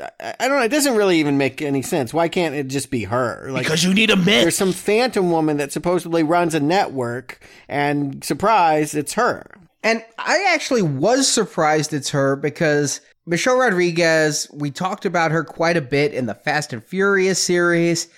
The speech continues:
Speaker 3: but around this time she just started to come back in the fourth Fast and Furious film, but she'd really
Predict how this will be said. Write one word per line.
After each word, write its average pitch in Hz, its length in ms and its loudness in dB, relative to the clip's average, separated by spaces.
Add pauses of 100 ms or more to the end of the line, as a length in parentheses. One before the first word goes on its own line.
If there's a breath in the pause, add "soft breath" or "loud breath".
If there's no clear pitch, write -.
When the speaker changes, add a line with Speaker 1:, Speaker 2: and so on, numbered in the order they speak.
(140)
Speaker 3:
but 196 140 0
around 339 300 2
this 320 180 0
time 233 260 0
she 147 260 -4
just 240 360 -2
started 175 520 0
to 147 60 -2
come 147 240 0
back 147 360 0
in 139 100 2
the 120 80 0
fourth 170 340 -2
Fast 156 380 -2
and 139 100 -4
Furious 151 480 0
film, 147 400 0 (240 loud breath)
but 175 160 -2
she'd 185 180 -4
really 247 560 0